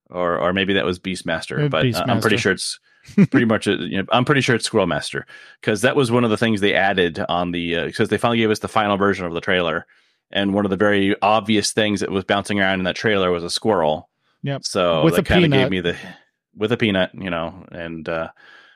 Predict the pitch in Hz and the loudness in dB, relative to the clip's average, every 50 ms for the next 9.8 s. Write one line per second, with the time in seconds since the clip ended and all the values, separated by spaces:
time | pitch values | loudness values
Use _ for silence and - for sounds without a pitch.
0 | _ _ _ - 87 82 80 - - 80 80 80 78 80 78 - - _ _ _ | _ _ _ -10 -8 -8 -6 -2 0 0 2 2 2 0 -2 -6 -16 _ _ _
1 | _ _ _ _ _ _ _ _ - 95 98 95 90 85 87 92 95 90 95 95 | _ _ _ _ _ _ _ _ -6 0 2 2 2 2 0 -4 -4 -2 0 2
2 | 95 92 - - - - - - - 101 104 - - - - _ _ _ - - | 2 0 0 -4 -6 -4 -4 -2 0 0 0 0 -4 -10 -10 _ _ _ -12 -8
3 | - 107 - 165 147 - 151 135 - 98 92 95 - - 95 113 - 123 113 110 | -6 -2 0 0 2 2 0 0 0 0 0 0 0 0 -2 0 2 2 2 2
4 | 107 98 104 110 117 131 139 123 131 127 120 120 117 107 107 101 - 123 120 120 | 2 2 2 2 2 2 0 2 2 2 2 2 2 0 -2 -2 0 -2 -2 -2
5 | 120 117 113 110 107 104 107 107 - - - _ _ _ _ _ _ _ _ _ | 0 0 2 2 2 2 0 -2 -4 -10 -16 _ _ _ _ _ _ _ _ _
6 | _ _ - - - 104 92 156 175 - 220 175 - 170 180 185 - 85 85 82 | _ _ -10 -6 -2 2 2 4 4 4 4 4 4 2 2 2 0 0 0 0
7 | 82 80 139 170 214 220 - 180 131 131 120 - 127 117 - - - 151 139 131 | -2 0 0 -2 -2 -2 -4 -4 -4 -4 -4 -4 -8 -16 -14 -10 -6 -6 -6 -6
8 | 143 147 143 131 - - 160 180 185 - - 127 143 156 135 135 _ _ _ _ | -6 -10 -10 -8 -6 -4 -4 -4 -4 -4 -2 -2 -2 -2 -4 -10 _ _ _ _
9 | _ _ _ _ _ _ _ _ - 113 156 190 196 180 190 180 | _ _ _ _ _ _ _ _ -4 -2 0 0 2 2 0 -2